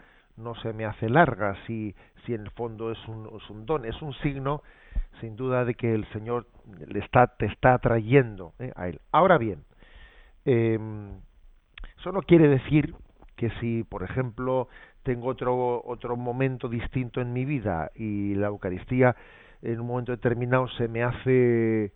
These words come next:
eh, pues, un sacrificio, si, mm, veo que para mí estoy teniendo una cierta sequedad y salir de casa me resulta costoso, etcétera, no es que en ese mo-, en ese otro momento entonces no sientas la llamada de Dios, me explico, es decir,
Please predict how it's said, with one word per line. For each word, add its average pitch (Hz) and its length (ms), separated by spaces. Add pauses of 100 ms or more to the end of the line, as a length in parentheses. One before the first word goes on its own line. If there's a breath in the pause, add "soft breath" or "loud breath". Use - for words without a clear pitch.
(140)
eh, 117 220 (100)
pues, 110 200 (200)
un 127 180
sacrificio, 110 880 (400 loud breath)
si, 117 420
mm, 110 400
veo 127 300
que 123 140
para 113 240
mí 123 300 (300 soft breath)
estoy 113 420
teniendo 120 360
una 120 160
cierta 120 400
sequedad 120 500
y 117 100
salir 110 360
de 107 120
casa 110 420
me 110 100
resulta 107 400
costoso, - 720
etcétera, 117 380 (1000 loud breath)
no 139 260
es 196 120
que 165 100
en 165 100
ese 180 220
mo-, 170 260
en 156 160
ese 165 200
otro 170 200
momento 147 340
entonces 147 380
no 151 140
sientas 143 400
la 127 120
llamada 135 340
de 135 120
Dios, 180 280
me 107 80
explico, 170 400
es 117 60
decir, 127 220